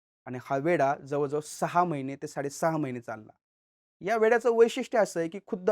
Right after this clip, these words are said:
औरंगजेब बादशाह या सातारच्या किल्ल्याला वेढा देण्यासाठी आला होता.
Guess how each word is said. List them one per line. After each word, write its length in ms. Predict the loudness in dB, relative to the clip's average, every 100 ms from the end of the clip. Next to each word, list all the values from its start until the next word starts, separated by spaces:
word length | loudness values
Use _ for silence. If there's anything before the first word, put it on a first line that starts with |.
| 4
औरंगजेब 520 | 6 8 8 6 4 4
बादशाह 500 | 4 2 -2 -2 -2 _ _ _ 0
या 320 | 4 4 2
सातारच्या 500 | 2 2 2 -2 -4
किल्ल्याला 300 | -2 0 2
वेढा 200 | 4 4
देण्यासाठी 380 | 4 -2 -6 -4
आला 180 | -4 -4
होता. 200 | -10